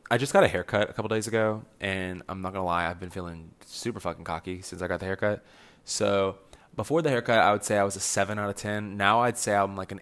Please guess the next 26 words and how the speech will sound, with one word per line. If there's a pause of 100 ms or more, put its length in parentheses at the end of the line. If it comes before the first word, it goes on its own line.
eight
point
five. (400)
So, (400)
like,
I
don't
have
a
problem (200)
with
the
way
I'm
living
my
life.
I
don't
have
a
problem
with
being
single
either.